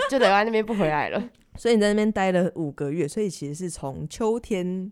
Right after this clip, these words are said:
Speaker 2: 过了一个冬天，
Speaker 1: 到冬天，
Speaker 2: 然后到春天的时候才回来，这样。
Speaker 1: 对。嗯，对。
Speaker 2: 那边冬天是不是超级冷？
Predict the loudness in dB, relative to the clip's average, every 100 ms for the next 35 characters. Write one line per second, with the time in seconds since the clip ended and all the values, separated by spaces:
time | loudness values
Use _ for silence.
0 | _ -6 -4 -4 -4 -4 -4 -6 _ _
1 | _ 0 2 2 2 2 2 -2 -4 -2
2 | -2 -2 -4 -4 -10 _ -2 0 2 0
3 | -2 -4 -8 -8 -8 -12 -6 -4 -4 -4
4 | -6 -4 -2 0 2 2 0 -4 -6 -10
5 | -8 -14